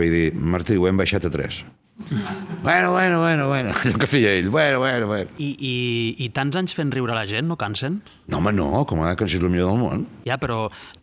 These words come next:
Speaker 2: la gent deu pensar de tu que sempre estàs de bon humor, i és impossible estar sempre de bon humor.
Speaker 1: Home, clar, però la gent
Speaker 2: Ja,
Speaker 1: també
Speaker 2: llavors, com fa riure algú quan no estàs de bon humor?
Speaker 1: Eh, treus ofici. Hi ha com una cosa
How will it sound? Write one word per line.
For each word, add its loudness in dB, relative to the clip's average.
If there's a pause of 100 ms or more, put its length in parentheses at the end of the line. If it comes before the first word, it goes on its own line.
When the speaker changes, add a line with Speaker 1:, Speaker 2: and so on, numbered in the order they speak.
Speaker 2:
la -4
gent -2
deu -2
pensar -2
de -2
tu -4
que -4
sempre -4
estàs -6
de -4
bon -4
humor, -2
i -2
és -4
impossible -4
estar -6
sempre -4
de -4
bon -4
humor. 0
Speaker 1:
Home, -2
clar, -4
però 2
la 2
gent 0
Speaker 2:
Ja, 2
Speaker 1:
també 2
Speaker 2:
llavors, 2
com 0
fa 0
riure 0
algú 2
quan 0
no -2
estàs -4
de -4
bon -4
humor? -8 (380)
Speaker 1:
Eh, -2
treus 2
ofici. -2 (380)
Hi 2
ha 0
com 2
una 2
cosa 2